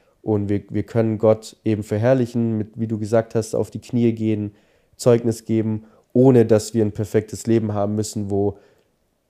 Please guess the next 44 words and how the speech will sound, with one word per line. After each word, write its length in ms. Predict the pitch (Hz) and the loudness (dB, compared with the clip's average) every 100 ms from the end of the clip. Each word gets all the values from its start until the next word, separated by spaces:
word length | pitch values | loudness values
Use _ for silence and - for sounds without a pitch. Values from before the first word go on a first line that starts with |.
| _ | _
ja, 340 | - 104 95 - | 2 2 2 -2
jeder 320 | 110 113 113 | 2 4 6
einfach 300 | 98 107 107 | 4 2 -2
sagt, 240 | - 107 110 | -2 -4 2
"Ja, 160 | 113 | 2
der 140 | 113 104 | 4 2
ist 180 | 110 113 | 2 0
ja 80 | |
perfekt, 440 | - 110 - 104 - | 0 -4 -4 -6 -2
der 80 | 104 | -2
kann 220 | - 101 | -2 -4
das 160 | 95 113 | -4 -2
machen." 400 | 110 107 107 107 _ _ _ _ | -2 -2 -10 -12 _ _ _ _
Sondern 480 | - 101 101 98 98 | -2 0 0 -2 0
gerade 280 | 113 113 | 2 4
Mau, 220 | 110 113 117 | 4 4 4
du 100 | 113 | 0
bist 240 | 113 - | -2 -4
jetzt 160 | 107 113 | -2 -2
noch 140 | 104 | -2
viel 200 | - 120 | 0 2
auch 160 | 110 107 | 2 2
im 100 | 104 | 0
Rampenlicht, 500 | 113 117 117 117 117 | 0 0 -2 -2 -4
ich 160 | 107 | -4
bin 120 | 113 107 | -4 -2
schon 140 | 107 | -2
aus 140 | 104 - | -2 -4
dem 100 | 107 | -6
Fußball 420 | - 117 113 107 | -6 -2 0 4
raus. 320 | 107 117 - _ _ _ _ | 4 2 -2 _ _ _ _
Bei 80 | - | -4
mir 160 | 107 110 | 2 2
ist 180 | 107 110 | 2 -4
es 120 | - | -4
nicht 200 | 113 - | -4 2
ganz 320 | 110 117 117 | 2 2 0
so, 340 | 123 113 113 - _ _ _ - | 2 2 0 -4 _ _ _ 2
äh, 140 | 107 | 4
bei 160 | 107 107 | 4 2
vielen 260 | 117 110 | 2 2
auf 140 | 107 104 | 2 -2
dem 100 | 104 | -6
Schirm. 520 | - 123 120 120 | 2 2 4 0